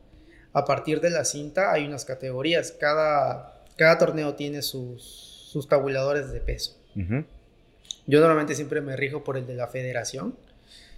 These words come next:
Speaker 1: que es siempre menos de, por ejemplo, por decirte rápido,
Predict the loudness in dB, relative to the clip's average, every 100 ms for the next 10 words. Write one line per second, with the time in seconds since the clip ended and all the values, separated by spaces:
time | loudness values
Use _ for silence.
0 | -20 -20 -2 4 4 4 0 -2 -4 -2
1 | -4 -2 0 0 -2 -8 -12 -14 -4 -2
2 | -2 -4 -4 -6 -6 -10 -10 -12 -14 -18
3 | -20 _ 0 0 -2 -6 -8 -10 -8 -2
4 | -2 0 -2 2 4 4 2 -2 -8 -10
5 | 2 2 2 -6